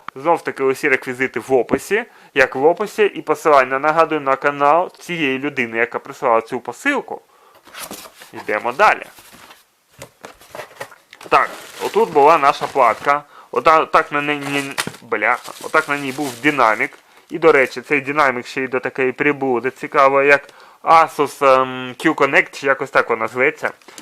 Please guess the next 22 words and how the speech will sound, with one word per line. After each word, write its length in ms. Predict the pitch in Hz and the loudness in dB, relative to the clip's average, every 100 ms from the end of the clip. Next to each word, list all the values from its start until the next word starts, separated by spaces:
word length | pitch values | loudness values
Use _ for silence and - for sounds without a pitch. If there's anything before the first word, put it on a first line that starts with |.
| - - - | -20 -20 -14
Динамік 420 | 123 127 151 131 | -2 0 0 -4
до 100 | 120 | -10
неї 180 | 113 127 | -4 -4
був 320 | 113 120 - - | -4 -8 -10 -14
одразу 360 | 117 120 113 | -4 -2 -2
підключений. 600 | 110 120 117 107 101 131 | -6 -10 -8 -10 -8 -10
Це 140 | 120 131 | -6 -6
динамік, 540 | 127 135 135 110 - - | -4 0 0 -2 -12 -16
е, 80 | |
тупо 260 | 92 131 117 | -12 -8 -8
з 80 | - | -6
корпуса 480 | 135 117 117 - 131 | -2 -2 -4 -6 -4
видраний. 560 | 139 139 151 156 151 | -4 -4 -4 -2 -8
В 80 | 131 | -6
мене 200 | 139 127 | -4 -4
в 40 | |
першому 400 | - 143 - 117 | -2 -4 -4 -10
корпусі 460 | 113 127 - 117 117 | -4 -4 -4 -10 -10
саме 320 | - 135 117 | -2 0 0
такий 260 | 110 117 120 | -6 -10 -14
динамік 500 | 113 127 117 113 110 | -10 -8 -8 -8 -10
був. 260 | 139 226 | -6 -6